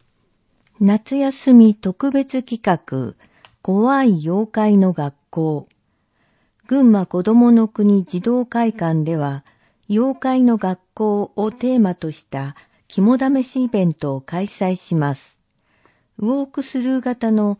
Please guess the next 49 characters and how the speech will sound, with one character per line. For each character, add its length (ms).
本 260
格 260
的 280
な 160
お 40
化 140
け 140
屋 140
敷 260
で、 260
車 360
椅 120
子 160
に 140
乗 120
っ 40
た 220
ま 160
ま 140
楽 300
し 160
め 120
る 140
コ 240
ー 60
ス 160
も 140
予 120
定 300
し 100
て 120
い 140
ま 220
す。 240
ま 140
た、 300
怖 340
い 60
も 160
の 120
が 120
苦 300
手 140
な 140
人 240
の 140
た 160
め 160
に、 320